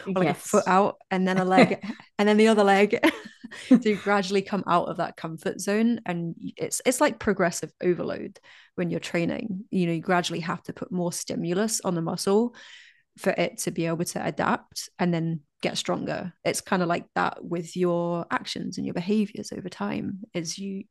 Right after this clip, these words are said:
Speaker 1: maybe change a little bit at a time, and then you can change more, and you can change more as you adapt and get used to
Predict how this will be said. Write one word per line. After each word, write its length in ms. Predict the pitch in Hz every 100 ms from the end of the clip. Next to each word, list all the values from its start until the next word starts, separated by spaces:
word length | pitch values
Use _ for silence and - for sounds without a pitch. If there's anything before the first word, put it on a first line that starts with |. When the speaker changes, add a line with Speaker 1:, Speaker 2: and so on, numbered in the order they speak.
| -
Speaker 1:
maybe 340 | 190 180 180
change 260 | 180 190 180
a 60 | 180
little 200 | 185 170
bit 160 | -
at 80 | -
a 40 |
time, 480 | - - - 220 226 220
and 120 | 180
then 80 | 175
you 60 |
can 100 | 190
change 240 | 185 196 220
more, 300 | 262 196 190
and 80 |
you 60 | 185
can 120 | 185
change 180 | 190 185
more 200 | 220 180
as 160 | 180 175
you 100 | 175
adapt 360 | 170 165 -
and 80 | 180
get 160 | 175 -
used 320 | 175 180 -
to 200 | 226